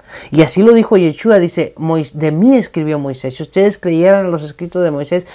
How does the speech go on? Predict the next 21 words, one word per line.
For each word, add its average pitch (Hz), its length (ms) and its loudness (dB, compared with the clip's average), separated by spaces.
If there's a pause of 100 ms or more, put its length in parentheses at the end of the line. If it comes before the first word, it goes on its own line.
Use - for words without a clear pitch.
(100)
me 160 220 0
creerían 175 880 2
a 185 80 2
mí 202 140 2
porque 170 380 -2
de 147 160 -4
mí 233 280 4
escribió 143 400 -4
Moisés". 123 640 -8 (460)
Moisés 165 380 2
tuvo 220 200 4
esa 220 240 2
revelación 160 680 0
y 165 40 -4
cuando 156 320 -2
él 185 220 0
va 190 220 2
y 196 60 0
les 156 400 -2
da 156 120 2
las, 180 260 0